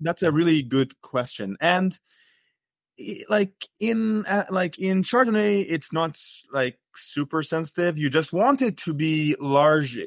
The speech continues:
enough compared to, like, the transaction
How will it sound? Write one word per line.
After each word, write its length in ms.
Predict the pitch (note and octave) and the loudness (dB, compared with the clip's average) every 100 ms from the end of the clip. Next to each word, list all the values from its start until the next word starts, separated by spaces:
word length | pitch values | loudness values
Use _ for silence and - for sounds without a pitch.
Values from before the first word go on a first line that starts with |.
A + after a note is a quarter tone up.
| - | -8
enough 640 | B2+ C3 C#3+ - - - _ _ _ _ - | 0 4 2 0 -12 -20 _ _ _ _ -8
compared 520 | C#3+ C3+ D#3+ E3 - | -6 0 2 2 0
to, 200 | D3 C3+ | -2 0
like, 280 | A#2+ A2+ - | 2 0 0
the 120 | A#2 | -2
transaction 1000 | - A#2 A2+ B2+ - B2+ B2 A#2+ A2+ G#2+ | -2 -2 0 -2 -2 -4 -4 -6 -6 -10